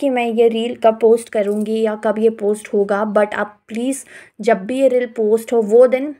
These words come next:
या वेडनेसडे का दिन ज़रूर नोट डाउन कर लेना। And the Friday, ये कुछ दिन हैं जो आपकी लाइफ में इंपॉर्टेंट होने वाले हैं। And Sunday, so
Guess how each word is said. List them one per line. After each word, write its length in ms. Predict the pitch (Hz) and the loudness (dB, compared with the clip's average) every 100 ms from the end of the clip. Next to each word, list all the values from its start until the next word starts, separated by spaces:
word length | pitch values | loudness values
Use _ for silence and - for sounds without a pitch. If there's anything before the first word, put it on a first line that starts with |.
| - | -8
या 160 | 214 | -6
वेडनेसडे 420 | 202 208 214 208 226 | -4 -4 -6 -4 -6
का 100 | 220 | -6
दिन 220 | 214 214 | -6 -8
ज़रूर 360 | 196 202 208 220 | -4 -4 -4 -4
नोट 260 | 220 196 | -6 -6
डाउन 200 | 185 202 | -6 -8
कर 120 | 208 | -10
लेना। 340 | 180 175 185 196 - - - 220 | -12 -14 -16 -18 -20 -20 -14 -10
And 200 | 226 240 | -6 -6
the 100 | 247 | -4
Friday, 360 | 220 190 180 185 _ _ _ - | -4 -2 -4 -8 _ _ _ -14
ये 80 | 240 | -6
कुछ 320 | 277 - - | -6 -4 -4
दिन 220 | 220 269 | 0 0
हैं 300 | 269 254 254 | -2 -4 -4
जो 120 | 226 | -2
आपकी 280 | 220 202 233 | -2 -2 -4
लाइफ 300 | 208 196 196 | -2 -2 -4
में 80 | 220 | -6
इंपॉर्टेंट 560 | 208 202 175 185 220 220 | -4 -4 -6 -6 -6 -4
होने 200 | 220 208 | -4 -4
वाले 340 | 196 180 185 | -6 -6 -6
हैं। 400 | 208 202 190 233 - _ _ _ _ _ _ _ _ _ _ - | -6 -6 -10 -10 -16 _ _ _ _ _ _ _ _ _ _ -12
And 280 | 240 302 | -8 -6
Sunday, 480 | 302 - 214 202 190 190 - _ - - | -6 -6 -4 -4 -6 -8 -18 _ -20 -4
so 380 | 214 202 202 | 0 0 0